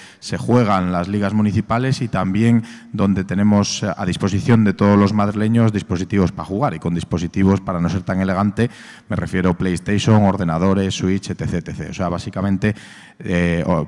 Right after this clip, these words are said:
consolas y ordenadores para, para que podáis disfrutar de ellas de manera totalmente gratuita, solo reservando a través de la web.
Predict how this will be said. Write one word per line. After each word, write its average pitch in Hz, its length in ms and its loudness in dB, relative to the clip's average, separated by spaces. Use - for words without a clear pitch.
consolas 98 540 -4
y - 20 0
ordenadores 92 480 0
para, 87 400 -6
para 85 200 -6
que 85 100 -6
podáis 82 320 -2
disfrutar 85 500 -2
de 92 100 0
ellas 101 160 0
de 95 60 -2
manera 85 220 -2
totalmente 87 480 0
gratuita, 85 420 -2
solo 92 280 0
reservando 85 440 -2
a 85 40 -2
través 85 240 -4
de 82 60 -4
la 85 80 2
web. 113 180 6